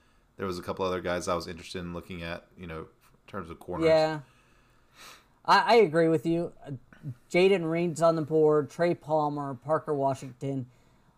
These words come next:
Speaker 2: <clears throat> None of these guys really jump out at me. Um,
Speaker 1: Mm-hmm.
Speaker 2: just taking a quick look at Jaden Reed. I also think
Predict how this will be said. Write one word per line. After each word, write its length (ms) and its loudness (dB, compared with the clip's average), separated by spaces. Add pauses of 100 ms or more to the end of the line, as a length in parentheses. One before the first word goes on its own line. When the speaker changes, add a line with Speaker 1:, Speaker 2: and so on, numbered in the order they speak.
(220)
Speaker 2:
<clears throat> 680 -8
None 240 0
of 120 2
these 220 0
guys 400 2
really 180 2
jump 380 -2
out 240 -2
at 160 -4
me. 260 -8
Um, 460 -10
Speaker 1:
Mm-hmm. 360 -12
Speaker 2:
just 200 -4
taking 220 0
a 40 -2
quick 280 -2
look 220 -4
at 120 -6
Jaden 380 -4
Reed. 560 -6 (500)
I 120 6
also 280 6
think 260 -2